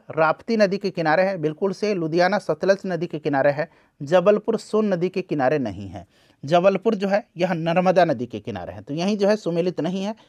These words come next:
बाकी सूरत ताप्ती के किनारे है, ये भी सही है, ऑप्शन सी राइट आंसर हो जाएगा। लघु ज्वार भाटा कब उत्पन्न होता है? लघु ज्वार भाटा उत्पन्न होता है अर्धचंद्र के समय, ठीक है,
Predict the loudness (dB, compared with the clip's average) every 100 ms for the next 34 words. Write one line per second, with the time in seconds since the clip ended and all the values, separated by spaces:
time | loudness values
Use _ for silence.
0 | _ -4 -2 -2 -4 -2 -2 -2 -2 -2
1 | -2 -8 -8 -6 -2 -2 -2 -2 -2 -4
2 | -6 -10 -8 -12 -14 _ _ -6 -6 -4
3 | -8 -4 2 2 2 -4 -6 -6 -6 -12
4 | -14 -16 -20 _ _ _ _ 2 6 6
5 | 6 4 4 0 0 -2 -4 _ -2 2
6 | 2 0 -4 -8 -10 -14 -18 -20 _ _
7 | _ _ 2 4 4 2 2 4 0 0
8 | -2 -4 _ _ -8 -8 0 2 2 0
9 | 0 0 -4 -8 _ _ 4 4 2 -4
10 | -4 -4 -6 -8 -10 -8 -10 -12 -14 _
11 | _ _ -4 -2 -2